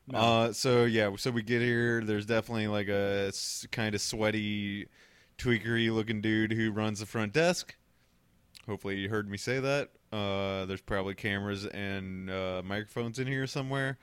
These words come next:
Speaker 1: I have been,
Speaker 2: Anyways.
Speaker 1: I have been looking at the ceiling.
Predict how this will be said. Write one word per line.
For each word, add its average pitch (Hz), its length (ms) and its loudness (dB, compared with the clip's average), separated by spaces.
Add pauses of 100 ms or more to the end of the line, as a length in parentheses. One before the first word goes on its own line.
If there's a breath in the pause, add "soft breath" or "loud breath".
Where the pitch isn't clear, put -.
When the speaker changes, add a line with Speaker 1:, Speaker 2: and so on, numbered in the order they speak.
(1160 loud breath)
Speaker 1:
I 120 100 -4
have 135 140 2
been, 147 80 4
Speaker 2:
Anyways. 127 300 8
Speaker 1:
I 143 40 8
have 143 240 2
been 131 160 -2
looking 127 240 -6
at 123 120 -8
the 117 60 -14
ceiling. 127 460 -4